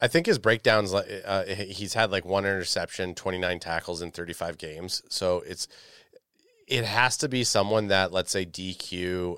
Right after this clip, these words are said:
has looked at and said, "Okay, he slots well into our, our defense. I can use him like this." I can't see that, that trade happening without being con-, like,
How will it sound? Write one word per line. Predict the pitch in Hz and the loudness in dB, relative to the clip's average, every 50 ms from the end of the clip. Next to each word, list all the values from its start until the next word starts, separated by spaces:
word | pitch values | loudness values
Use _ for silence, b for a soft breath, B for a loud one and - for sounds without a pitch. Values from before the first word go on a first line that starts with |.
| - | -6
has | 135 - 92 90 82 | -6 -4 -4 -4 -4
looked | 85 87 85 80 - - | -4 -6 -6 -4 -2 0
at | 98 101 101 | 2 4 4
and | 95 90 85 | 2 2 -2
said, | - 90 90 | -2 -2 -2
"Okay, | 92 - - 90 85 85 | -2 -2 -2 -2 -2 -2
he | - - 98 92 90 87 | -4 -6 -8 -6 -6 -6
slots | 82 - - - 95 92 95 - - 87 | -4 -4 -4 -2 -2 -2 -2 -4 -4 -4
well | 90 87 87 87 87 | -2 0 0 2 0
into | 87 87 85 - - - 90 90 90 87 87 82 | 0 -2 -6 -8 -8 -6 -6 -4 -4 -4 -4 -6
our, | 82 85 85 85 82 85 82 82 78 - _ _ _ _ _ _ _ _ - | -4 -4 -4 -2 -2 -2 -4 -4 -8 -10 _ _ _ _ _ _ _ _ -10
our | - 87 | -8 -8
defense. | 87 104 131 131 - 143 139 131 120 - | -4 -2 -4 0 4 4 4 6 6 4
I | 95 92 | 2 2
can | - - 90 | 0 -2 -6
use | 87 87 85 | -6 -4 -4
him | 90 85 | -4 -4
like | 82 80 78 76 | -6 -6 -6 -2
this." | 85 104 110 107 - - b b b b b b b b b | 2 4 4 4 4 0 b b b b b b b b b
I | - 120 139 | 2 2 2
can't | 139 - 151 147 139 117 - | 2 4 2 2 2 2 0
see | - 131 123 | 0 0 4
that, | 107 113 110 107 | 6 6 4 4
that | - 101 104 110 - | 4 4 4 2 2
trade | - - 110 110 104 | 0 2 2 2 2
happening | 101 98 98 98 - - 104 107 107 104 104 | 4 2 2 2 2 0 0 0 0 0 0
without | 98 95 - - 101 98 98 107 113 110 101 | -2 -2 -2 -2 0 2 2 2 2 0 -2
being | 98 110 110 117 123 120 | -2 0 0 0 0 -2
con-, | - - 120 113 - - - | -2 -2 -4 -4 -6 -8 -2
like, | 107 104 101 87 - | 0 0 0 -2 -4